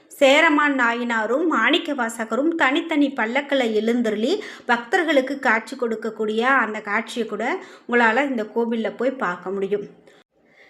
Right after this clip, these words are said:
திருச்செந்தூருக்கு நீங்க போறீங்க அப்படின்னா, முக்கியமா இந்த விஷயங்கள் எல்லாம் தெரிஞ்சுட்டு போங்க அப்படின்னு சொல்லலாம். அதாவது, முருகப்பெருமானுடைய அவதார நோக்கம் நிறு-, நிறைவேறிய தலமே இந்த திருச்செந்தூர் தான் அப்படின்னு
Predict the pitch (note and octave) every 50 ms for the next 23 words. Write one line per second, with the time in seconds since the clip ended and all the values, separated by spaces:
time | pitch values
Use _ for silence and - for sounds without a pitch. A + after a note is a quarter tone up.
0 | _ _ _ _ - F4+ F4+ F#4+ F#4+ G#4 A4 G#4 F#4+ F4+ E4+ D#4+ E4+ C#4 D4 D4+
1 | D#4+ D4+ C#4+ C4+ C4+ C4 B3+ B3+ - A#3+ A#3+ A#3+ A#3+ A#3 A#3+ B3 A#3 A3+ - -
2 | A#3 G#3+ G#3 A3 A#3+ C4+ C#4+ C4+ C4+ B3 - - E4+ E4+ D#4 C#4+ C4+ B3 C4 C#4
3 | D4 C4 B3 C4+ C#4+ D4+ E4 D#4+ C4+ C4+ C4+ C#4+ C4+ C4+ C4 A#3 G#3+ G#3 A3 B3
4 | B3 B3 - A3+ A3 G#3+ A3 G3+ G3+ - G#3 - G3 G3 F#3+ F#3+ G3+ G3 F#3 F#3
5 | - F#3 F#3+ G#3+ A#3+ A#3 - G3+ F3 F3+ F3 F3+ F3 - - - - - - -
6 | - - G#3 F#3+ A3 A#3 B3 C4+ A#3+ G#3+ G#3 A3+ C4+ E4+ A4+ - - - - -
7 | - - B3+ B3 B3 C#4 E4+ F#4 F#4+ A4 A4 - F#4 F4 E4+ D#4 D#4 D#4 D4+ D4
8 | D4 C#4 C#4+ C#4+ D4+ D#4 C4+ A3+ A3+ B3+ C#4 C#4 D4+ D#4+ E4 D#4+ D4 D4 C#4+ C4+
9 | C#4 C#4 C#4 D4+ D4 C4+ B3+ A#3+ B3 C4 C#4 C#4 C4+ - A#3 A#3+ B3 B3+ D#4 D#4+
10 | D4+ D#4 D4+ C4+ B3+ C4+ A#3+ - - A3 G3+ G#3+ B3+ C4+ C4 A#3+ B3+ C#4+ C#4 B3+
11 | G#3 G#3 G#3 - G3 F#3+ F3+ - A3 G#3 G3 G3 F#3+ F#3 F#3 F#3+ G3+ G3+ F#3+ F#3
12 | - F3 F3 G#3